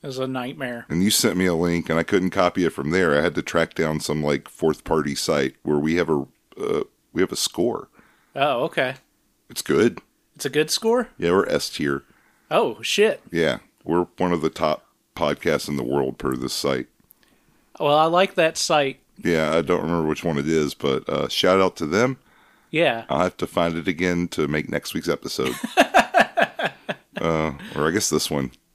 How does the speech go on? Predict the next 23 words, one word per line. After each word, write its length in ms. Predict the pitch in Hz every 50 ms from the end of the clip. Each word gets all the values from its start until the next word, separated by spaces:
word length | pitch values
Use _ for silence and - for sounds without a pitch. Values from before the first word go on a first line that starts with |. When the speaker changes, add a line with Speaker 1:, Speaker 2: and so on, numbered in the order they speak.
| _ _ _ _ _ _ _ -
Speaker 2:
Even, 160 | 80 123 151
Speaker 1:
Uh, 20 | 151
Speaker 2:
and 180 | 113 147 165 127
last 280 | 110 117 139 - -
week's. 300 | 92 78 67 - - - - _ _ _
Speaker 1:
yeah. 340 | 160 156 160 147 135 127 - - _ _ _ -
Speaker 2:
That's 200 | - 92 - -
the 60 | 135
future 400 | 123 - 123 120 117 - - 92
now. 300 | 85 85 85 85 80 76 - _ _ _ _ _ - _ _ _ _
Speaker 1:
The 80 | - 170
future 480 | - 220 233 269 - - 247 214 190
is 360 | 190 180 165 160 156 147 143 147
now 380 | 151 156 156 156 151 151 156
and 140 | 165 156 147
also 360 | 147 151 156 - - 165 151
in 100 | 147 139 135
the 80 | 135
past. 540 | - - 143 135 120 110 - - - - - _ _ _ _ _ _ _ _ _ - - _ _ _ _ _ _ _ _ _ _ _ _ _ _ _ _ _ _
Speaker 2:
The 80 | - 107
future 420 | - - 170 175 - 180 147 117
is, 260 | 101 92 90 80 73
um, 400 | - - 82 82 78 69 64 62